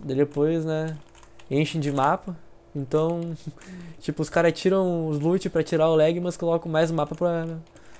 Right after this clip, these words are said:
pra bonito, mas acaba deixando com mais lag do que se tivesse mais loot. Aí, aí fode, né?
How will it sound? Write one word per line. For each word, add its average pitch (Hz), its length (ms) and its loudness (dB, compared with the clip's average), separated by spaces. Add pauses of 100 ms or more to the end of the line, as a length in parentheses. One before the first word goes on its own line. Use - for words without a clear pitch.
(800)
pra 151 140 6
bonito, 185 500 2
mas 202 160 -2
acaba 185 280 0
deixando 190 320 -2
com 175 80 -6
mais 170 240 0
lag 175 320 2
do 175 100 -4
que - 80 -12
se - 80 -14
tivesse 165 260 0
mais 165 200 -4
loot. 160 420 -6 (240)
Aí, 151 480 -6 (1000)
aí 151 180 -4
fode, 170 460 4
né? 127 240 -4